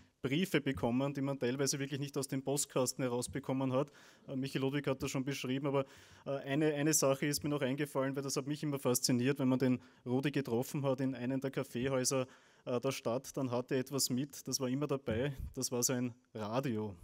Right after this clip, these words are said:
Und er hat nie das Mittagsjournal versäumt und wenn man sich getroffen hat mit ihm, dann hat man das Mittagsjournal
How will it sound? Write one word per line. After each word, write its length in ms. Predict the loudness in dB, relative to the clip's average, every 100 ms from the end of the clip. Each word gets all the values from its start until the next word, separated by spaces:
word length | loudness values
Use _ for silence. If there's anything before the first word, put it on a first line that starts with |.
| -14
Und 160 | -10 -6
er 80 | -2
hat 240 | -2 -2 -12 -20 -20 _
nie 280 | -4 -2 -2
das 220 | -2 -2
Mittagsjournal 680 | -2 -2 -4 -2 -2 -2 -2
versäumt 560 | -2 -2 0 0 -2 -2
und 100 | -2
wenn 120 | 0
man 140 | 0
sich 180 | -2 -4
getroffen 420 | -4 -2 -2 0
hat 100 | -2
mit 140 | -2 0
ihm, 160 | 0
dann 160 | 0 0
hat 140 | -2
man 100 | -2
das 160 | -2 -2
Mittagsjournal 640 | -2 -4 -4 -2 2 2